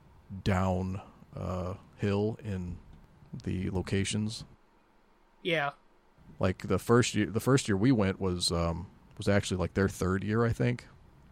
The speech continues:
Speaker 1: and it was at
Speaker 2: Wow.
Speaker 1: yeah, it was at the Stouffer Hotel, the Big Black Hotel
Speaker 2: Was
Speaker 1: by
Speaker 2: that
Speaker 1: the
Speaker 2: the
Speaker 1: airport.
Speaker 2: first convention you ever went to?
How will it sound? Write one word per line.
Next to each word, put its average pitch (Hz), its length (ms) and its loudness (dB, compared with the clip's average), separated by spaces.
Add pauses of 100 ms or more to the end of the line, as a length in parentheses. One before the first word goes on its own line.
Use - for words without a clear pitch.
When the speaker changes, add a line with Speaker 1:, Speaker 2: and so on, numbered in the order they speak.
(160)
Speaker 1:
and 95 100 0
it - 80 -2
was 90 180 -2
at 87 320 0
Speaker 2:
Wow. 156 400 2 (200)
Speaker 1:
yeah, 101 160 2
it - 60 6
was 110 140 4
at 98 160 4
the 87 500 2
Stouffer - 720 0
Hotel, 104 560 2 (300)
the - 80 -6
Big 101 220 0
Black 104 300 0
Hotel 107 300 4
Speaker 2:
Was 104 80 4
Speaker 1:
by - 80 6
Speaker 2:
that 95 60 2
Speaker 1:
the 95 60 0
Speaker 2:
the - 60 2
Speaker 1:
airport. - 180 4
Speaker 2:
first 226 120 4
convention 247 420 -4
you 247 80 0
ever 214 180 -2
went 202 280 -2
to? 311 200 -6